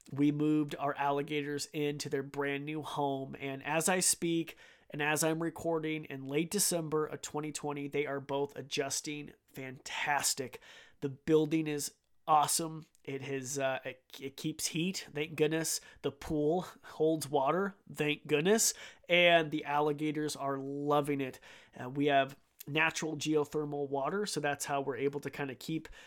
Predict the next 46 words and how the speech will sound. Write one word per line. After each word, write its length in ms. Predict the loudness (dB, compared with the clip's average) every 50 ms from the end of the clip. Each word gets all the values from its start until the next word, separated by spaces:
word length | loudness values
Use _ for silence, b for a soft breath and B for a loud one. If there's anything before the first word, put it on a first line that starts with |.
| B B B B -8
the 280 | 0 2 4 4 2
pool 360 | 0 -2 0 2 2 4 2
warm. 400 | 2 2 2 2 2 2 0 -2
We 140 | -4 -4 -2
also 500 | 0 0 0 0 0 -2 -2 0 0 -2
have 500 | 0 2 4 4 6 6 4 2 2 0 -2
a 80 | -2 -2
wood 280 | 0 2 0 0 2
stove 460 | 0 0 2 2 2 2 2 0 -2
and 100 | -4 -6
a 60 | -6 -6
pellet 320 | -4 -4 -4 -4 -4 -4
stove 440 | -4 -2 0 0 0 0 -2 -4 -4
that 160 | -6 -6 -4
help 360 | -2 0 0 0 -2 -4 _ _ -20 _ _ _ _ _ _ -20 _ _ -14 -6
keep 240 | -4 -2 -2 -2
the 140 | -4 -4 -2
ambient 420 | -2 -2 0 0 -2 -2 -2 -2 -2
temperature 480 | -2 -2 -2 -2 -4 -4 -4 -4 -4
in 100 | -4 -4
there 140 | -4 -4 -4
warm, 480 | -4 -2 -2 0 0 -2 -4 -6 -10 -10
um, 280 | -8 -6 -6 -6 -6 -4 -2
only 220 | -2 0 0 -2
for 160 | -2 -2 -2
a 40 | -2
couple 260 | -2 -4 -4 -4 -6
months 320 | -6 -6 -6 -6 -4 -2 -2
out 100 | 0 0
of 80 | -2
the 80 | -4 -4
year, 240 | -4 -4 -4 -6 -6
but 200 | -6 -8 -6 -4
that 200 | -6 -6 -6 -6
helps 380 | -8 -8 -8 -8 -6 -6 -6 B B B B B B
us 220 | -4 -2 -2 -2
during 560 | -2 -2 -2 -2 -2 -2 -2 -2 -4 -6 -6 -8 B B B B B -16
the, 440 | -6 -2 -2 0 0 -2 -2 -4 -4
you 100 | -2 -2
know, 140 | -2 -2 -2
like, 320 | -4 -4 -4 -4 -6 _
cooler 320 | -10 -6 -4 -2 -2 -2 -2
months, 440 | -4 -4 -6 -6 -6 -6 -8 -8 -6
like, 340 | -6 -6 -6 -6 -8 -12 -14
you 80 | -12 -12
know, 220 | -10 -12 -12 -14